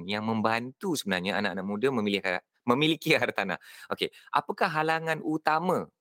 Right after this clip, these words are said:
anak, anak-anak muda nak memiliki hartanah? Penyiap-, persediaan duit dari segi deposit atau down payment, kalau kita, ah, boleh gambarkan,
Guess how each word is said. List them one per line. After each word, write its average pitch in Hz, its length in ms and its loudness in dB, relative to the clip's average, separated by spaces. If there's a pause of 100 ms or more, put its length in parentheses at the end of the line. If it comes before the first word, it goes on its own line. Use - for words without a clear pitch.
anak, 113 400 -2
anak-anak 117 400 0
muda 120 240 0
nak 107 160 -4
memiliki 107 320 -2
hartanah? 92 400 -4 (480)
Penyiap-, 139 480 2 (160)
persediaan 139 800 0
duit 120 560 0
dari 104 160 0
segi 107 400 0
deposit 104 640 0
atau 90 160 -4
down 107 240 0
payment, 101 400 -2 (560)
kalau 117 240 2
kita, 156 340 0 (540)
ah, 110 160 0
boleh 107 320 0
gambarkan, 107 640 0